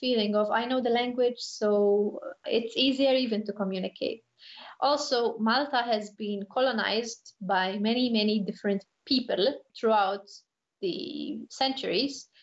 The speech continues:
When we speak of the Knights of Malta, the Knights of Malta were many different people, and some of them were also,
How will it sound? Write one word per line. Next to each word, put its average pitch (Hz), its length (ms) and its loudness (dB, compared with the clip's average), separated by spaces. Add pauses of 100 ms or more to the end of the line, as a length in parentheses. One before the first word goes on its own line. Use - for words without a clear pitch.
(220)
When 226 200 2
we 226 60 2
speak 240 220 -6
of 208 160 -2
the 214 80 2
Knights 214 280 0
of 220 140 -2
Malta, 208 360 0
the 226 60 2
Knights 208 220 0
of 202 140 -2
Malta 202 340 0
were 196 340 4
many 202 220 2
different 185 380 -6
people, 311 440 0 (640)
and 202 520 2 (140)
some 220 240 0
of 247 140 -4
them 294 460 0
were 208 240 2
also, 208 760 0